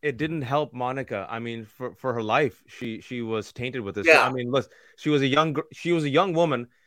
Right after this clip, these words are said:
Speaker 1: and for the, her life, I think until just recently, she had to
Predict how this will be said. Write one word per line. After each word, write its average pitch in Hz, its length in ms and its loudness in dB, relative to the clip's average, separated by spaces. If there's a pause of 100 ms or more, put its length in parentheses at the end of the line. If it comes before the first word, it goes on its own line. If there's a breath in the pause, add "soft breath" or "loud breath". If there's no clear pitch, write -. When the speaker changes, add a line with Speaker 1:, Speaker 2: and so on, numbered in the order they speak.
(260)
Speaker 1:
and 139 220 -2
for 151 140 -2
the, 135 180 0
her 131 280 2
life, 135 400 2
I 120 120 -2
think 135 180 -6
until 139 260 -4
just 131 200 -6
recently, 123 540 -4
she 131 120 -8
had 120 260 -2
to 107 220 -2